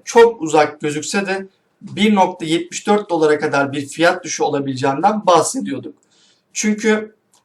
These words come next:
burada, e, Elliott dalga teorisi uygulamıştık ve burada bir üçüncü dalga gelme ihtimaliyle bir nokta yetmiş dört dolara bir düşüş gelebileceğinden,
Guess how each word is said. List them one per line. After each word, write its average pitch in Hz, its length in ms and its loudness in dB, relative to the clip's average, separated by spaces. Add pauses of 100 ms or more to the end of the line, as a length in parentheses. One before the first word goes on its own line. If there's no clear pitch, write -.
(120)
burada, 196 640 2 (420)
e, 143 60 -4 (320)
Elliott 185 340 -2
dalga 175 320 4
teorisi 190 580 -4
uygulamıştık 135 680 -6
ve 143 200 -4
burada 185 360 -4
bir 170 120 -6
üçüncü 180 500 -10
dalga 160 260 4
gelme 139 320 0
ihtimaliyle 147 760 -4 (320)
bir 175 260 -4
nokta 185 260 -2
yetmiş 170 300 -6
dört 180 200 -6
dolara 151 300 0
bir 139 160 -8
düşüş 135 280 -8
gelebileceğinden, 180 800 -4